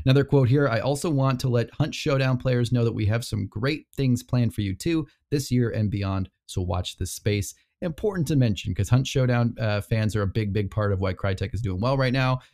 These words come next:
It's a cool comeback story. You know, Crytek almost went bankrupt in twenty sixteen. Hunt Showdown, uh, was kind of a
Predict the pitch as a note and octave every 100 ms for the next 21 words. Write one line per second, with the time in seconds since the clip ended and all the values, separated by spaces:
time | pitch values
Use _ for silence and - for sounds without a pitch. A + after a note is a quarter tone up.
0 | _ - - F#3 - E3+ D3 G#2 - -
1 | G2+ G2+ F#2+ - A#2+ C3 C3 C3 A#2+ B2+
2 | B2 B2 B2 C3 C#3 D3+ C#3+ - A#2+ A#2+
3 | A#2 G#2+ - C3+ C#3+ C#3+ C3+ _ _ -
4 | A#2+ - - A#2 C3 C3+ C#3 C#3+ E3+ -
5 | G2 G2 G2 G2 - A2 A2 A#2+ G#2+ F#2+